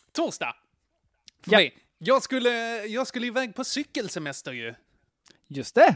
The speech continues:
Speaker 1: Det var därför jag köpte sån pulvermjölk på onsdagen där, för att jag skulle
Speaker 2: Ja.
Speaker 1: ha, eh, ha till kaffet.
Speaker 2: Det är tur det att det var därför.
Speaker 1: Eh,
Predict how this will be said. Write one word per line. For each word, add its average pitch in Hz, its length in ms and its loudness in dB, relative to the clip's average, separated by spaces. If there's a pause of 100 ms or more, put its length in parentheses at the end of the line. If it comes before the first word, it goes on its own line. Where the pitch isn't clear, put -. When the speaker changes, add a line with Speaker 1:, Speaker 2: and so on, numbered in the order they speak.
Speaker 1:
Det - 60 -10
var 165 100 0
därför 226 240 0
jag 196 60 -2
köpte 220 240 -4
sån 233 140 -4
pulvermjölk 156 640 -4
på 196 100 -2
onsdagen 123 460 -6
där, 120 160 -10
för 156 140 -6
att 147 100 -8
jag 143 100 -4
skulle 147 120 0
Speaker 2:
Ja. 208 120 4
Speaker 1:
ha, 139 380 -2
eh, 135 60 -10
ha 151 100 -10
till 165 140 -12
kaffet. 196 400 -6 (960)
Speaker 2:
Det 151 80 -2
är 160 40 -2
tur 208 260 4
det 147 180 4
att 123 80 -4
det 151 80 -2
var 143 160 2
därför. 127 360 -4 (680)
Speaker 1:
Eh, 127 500 -6